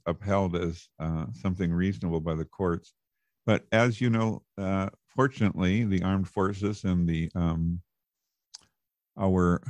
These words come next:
what do they call it? The president's, um, armed forces group, which is the Navy, the Army, um, the Marines,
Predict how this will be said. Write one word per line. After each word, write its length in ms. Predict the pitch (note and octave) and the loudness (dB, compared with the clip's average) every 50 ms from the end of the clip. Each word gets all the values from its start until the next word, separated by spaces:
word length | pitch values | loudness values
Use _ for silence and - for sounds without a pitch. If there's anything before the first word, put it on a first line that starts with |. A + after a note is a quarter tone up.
| - _ _ | -14 _ _
what 160 | - A2+ C3 | -4 -2 -2
do 60 | C#3 D#3 | -2 0
they 120 | G#2 F2 | -2 -2
call 380 | - - - G#2 F#2+ F#2+ F2+ E2+ | -4 -4 -4 -2 0 2 2 0
it? 100 | F2 F#2 | 0 -2
The 80 | F#2 | -4
president's, 800 | - - G2 G#2 F#2 F#2+ F#2+ F2 F2+ F2+ - - - - - - _ _ _ _ - | -2 0 0 0 2 0 0 0 0 0 0 -4 -12 -20 -20 -20 _ _ _ _ -2
um, 480 | F#2+ F2 E2+ E2 E2 D#2+ D2+ - - _ _ _ _ _ _ _ _ _ _ _ _ _ _ _ _ _ _ _ _ _ _ _ | 0 0 0 0 0 -2 -4 -6 -12 _ _ _ _ _ _ _ _ _ _ _ _ _ _ _ _ _ _ _ _ _ _ _
armed 240 | - G2+ G2+ F#2 E2+ | 0 2 2 2 2
forces 460 | - - G2+ F#2+ F2+ - F#2 F2 D#2+ | 2 2 2 2 2 0 -2 -4 -4
group, 400 | D#2+ D#2+ F2 F#2+ F#2+ F2 E2+ - | -4 -2 0 2 2 2 2 0
which 200 | F2+ E2 - - | -4 -4 -4 -4
is 180 | F2+ E2+ D#2+ - | -6 -6 -6 -6
the 120 | - E2 | -6 -4
Navy, 380 | D#2+ E2+ E2 E2+ E2 D#2+ F2+ F2 | 0 0 2 2 0 0 0 0
the 220 | E2+ E2+ D#2+ D#2+ - _ _ - | 0 0 -2 -4 -6 _ _ -4
Army, 480 | F2 E2+ E2+ E2 E2 E2+ E2+ F2+ - _ - - | -2 0 0 0 0 0 0 -2 -2 _ -8 -6
um, 360 | E2 D#2+ D2+ D2 D2+ F2 A2+ _ _ _ _ _ _ _ _ _ _ _ - _ _ _ _ _ _ _ - G2+ | -4 -2 -2 -2 -4 -6 -8 _ _ _ _ _ _ _ _ _ _ _ -20 _ _ _ _ _ _ _ -4 -2
the 60 | F#2 | 0
Marines, 640 | F2 F2 F2 F2 F2+ F2 F2 F2 F2 F2 - - - | 2 4 4 4 4 4 4 2 2 0 -2 -8 -18